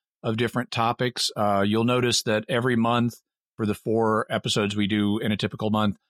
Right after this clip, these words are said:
um, I'll have, like, one that's related to U F Os or aliens or space. I'll have another that's related to religion or the paranormal,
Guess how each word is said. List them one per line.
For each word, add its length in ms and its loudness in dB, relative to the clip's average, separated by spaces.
um, 680 2
I'll 400 2
have, 340 0
like, 220 -2
one 520 0
that's 260 -2
related 520 0
to 120 0
U 320 2
F 160 -2
Os 340 2
or 140 0
aliens 480 0
or 80 0
space. 500 0
I'll 140 0
have 100 0
another 320 0
that's 220 -2
related 340 -2
to 100 -8
religion 640 -2
or 80 0
the 80 -6
paranormal, 680 0